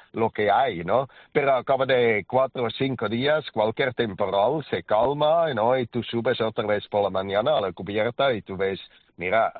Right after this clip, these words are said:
el, ya las olas ya no son tan altos, el sol vuelve a salir y, no sé, quizás veinticuatro horas más tarde estás fondeado detrás de un arrecife y piensas, "¡Guau!". Y esta actitud de,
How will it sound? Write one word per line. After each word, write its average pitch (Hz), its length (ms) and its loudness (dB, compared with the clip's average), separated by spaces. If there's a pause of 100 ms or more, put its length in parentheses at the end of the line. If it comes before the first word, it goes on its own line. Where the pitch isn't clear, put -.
(100)
el, 82 360 -10
ya 87 300 0
las 120 220 0
olas 117 320 2
ya 107 180 0
no 127 140 2
son 127 260 0
tan 98 500 0
altos, 135 760 2
el 101 160 -4
sol 120 420 2
vuelve 110 320 0
a 98 220 2 (140)
salir 120 500 0 (160)
y, 113 480 2
no 123 140 4
sé, 123 360 2
quizás 113 340 0
veinticuatro 104 640 0
horas 113 260 2
más 110 200 -2
tarde 110 400 0
estás 101 240 -4
fondeado 101 580 -2
detrás 95 460 -4
de 101 100 0
un 95 160 -2
arrecife 104 760 0
y 90 60 -6
piensas, 87 500 -8
"¡Guau!". 85 520 -6 (200)
Y 127 180 -4
esta 147 500 2
actitud 131 540 -2
de, 104 300 -2